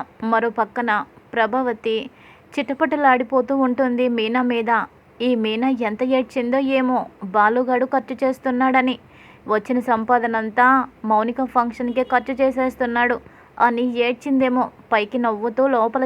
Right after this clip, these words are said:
ఏడ్చినట్టుంది. అందుకని దాని ఉసురు తగిలి ఈ ఫంక్షనే ఆగిపోయింది. ఇచ్చి ఏం పాపం చేసుకున్నామో, ఆ మీనా మా ఇంటికి కోడలిగా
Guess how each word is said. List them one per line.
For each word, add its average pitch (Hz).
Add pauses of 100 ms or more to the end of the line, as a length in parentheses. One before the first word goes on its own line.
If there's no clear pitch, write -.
ఏడ్చినట్టుంది. 240 (420)
అందుకని 247 (180)
దాని 220
ఉసురు 226
తగిలి 226
ఈ 262
ఫంక్షనే 247
ఆగిపోయింది. 247 (420)
ఇచ్చి 240 (440)
ఏం 226
పాపం 226
చేసుకున్నామో, 247 (380)
ఆ 233
మీనా 220
మా 214
ఇంటికి 208
కోడలిగా 233